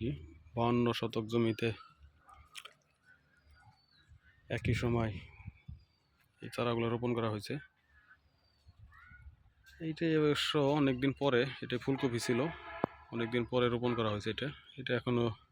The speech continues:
চারা ছোট, এটা এখনও ড্রেন করার সময় হয় নাই, হয়তো বা আরও পনেরো দিন লাগবে। এখন একটু গরম পড়ছে, শীতের ভিতরে চারাগুলো বসে থাকে,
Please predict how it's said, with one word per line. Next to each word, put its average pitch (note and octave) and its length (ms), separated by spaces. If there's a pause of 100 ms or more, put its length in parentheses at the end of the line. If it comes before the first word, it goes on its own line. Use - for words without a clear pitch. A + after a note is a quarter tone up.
(1000)
চারা A#2 280
ছোট, A#2 180 (500)
এটা - 200
এখনও A2+ 260 (1300)
ড্রেন A#2+ 260
করার A#2+ 320
সময় B2 280
হয় A2+ 160
নাই, B2 100 (1600)
হয়তো - 320
বা A#2+ 160
আরও A2+ 140 (260)
পনেরো B2 340
দিন A2 140
লাগবে। A2 280
এখন A#2 160 (600)
একটু - 200 (1200)
গরম B2 280
পড়ছে, A#2 240 (100)
শীতের C3+ 300
ভিতরে C3 300
চারাগুলো B2+ 420
বসে B2+ 240
থাকে, A2 180